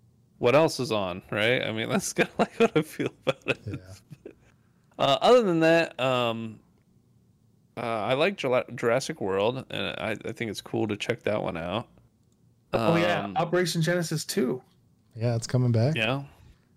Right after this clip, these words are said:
Speaker 3: That,
Speaker 1: Yeah.
Speaker 3: that looks
Speaker 2: Exciting.
Speaker 3: cool.
Speaker 1: And then Tiny Tina's, uh, Wonderland.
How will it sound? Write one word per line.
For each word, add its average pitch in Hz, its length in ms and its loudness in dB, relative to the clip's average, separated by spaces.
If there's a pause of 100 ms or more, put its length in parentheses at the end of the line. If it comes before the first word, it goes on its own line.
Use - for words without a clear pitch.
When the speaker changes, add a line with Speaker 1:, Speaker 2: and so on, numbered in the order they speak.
(140)
Speaker 3:
That, 147 180 2
Speaker 1:
Yeah. 135 120 -2
Speaker 3:
that 156 140 -2
looks - 20 0 (180)
Speaker 2:
Exciting. 131 60 0
Speaker 3:
cool. 165 300 0 (840)
Speaker 1:
And 120 140 0
then 117 300 0
Tiny 131 360 0
Tina's, 135 580 2
uh, 110 220 6
Wonderland. 127 840 4